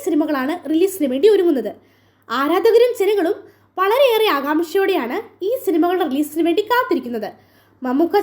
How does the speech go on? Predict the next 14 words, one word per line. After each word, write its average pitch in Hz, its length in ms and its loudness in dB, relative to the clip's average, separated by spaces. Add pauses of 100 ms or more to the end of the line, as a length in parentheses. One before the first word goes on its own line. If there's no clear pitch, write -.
ചിത്രം 415 280 2
ഡൊമിനിക് 247 400 -4 (320)
ഒരു 453 140 6 (100)
കോമഡി 539 460 4
ത്രില്ലർ 359 340 -2
മൂഡിലുള്ള 294 360 -2 (440)
മൂവിയാണെന്നാണ് 349 680 0
മനസ്സിലാക്കാൻ 370 540 -2
കഴിഞ്ഞത്. 370 300 0 (460)
ഗൗതം 277 440 0
മേനോൻ 415 200 2 (160)
ആദ്യമായിട്ട് 427 440 0
മലയാളത്തിൽ 320 440 -2
ചെയ്യുന്നതും 302 380 -2